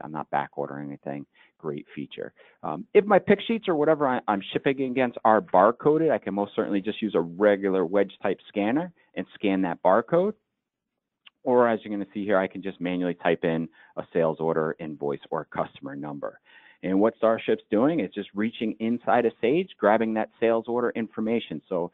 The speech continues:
again, it is gonna pull the order header as well as the line item detail information. Okay, we do this by simply mapping fields. Okay,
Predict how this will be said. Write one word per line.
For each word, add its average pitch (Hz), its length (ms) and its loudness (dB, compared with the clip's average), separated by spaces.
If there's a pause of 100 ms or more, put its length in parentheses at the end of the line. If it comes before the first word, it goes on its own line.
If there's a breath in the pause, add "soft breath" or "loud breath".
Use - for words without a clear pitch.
(140 soft breath)
again, 90 340 -2
it 101 160 2
is 113 180 2
gonna 110 180 -4
pull 113 260 -2
the 92 200 -4
order 113 320 0
header 127 480 -2 (420 soft breath)
as 101 240 -2
well 104 320 -2
as 101 220 0
the 90 160 -6
line 95 440 -2 (200)
item 95 400 -2
detail 87 540 -4
information. 78 800 -12 (480)
Okay, - 100 -20
we 104 180 -10
do 123 220 -2
this 135 180 2
by 95 160 -4 (100)
simply 104 280 -4
mapping 92 600 -2 (160)
fields. 110 400 -2 (480)
Okay, - 140 -20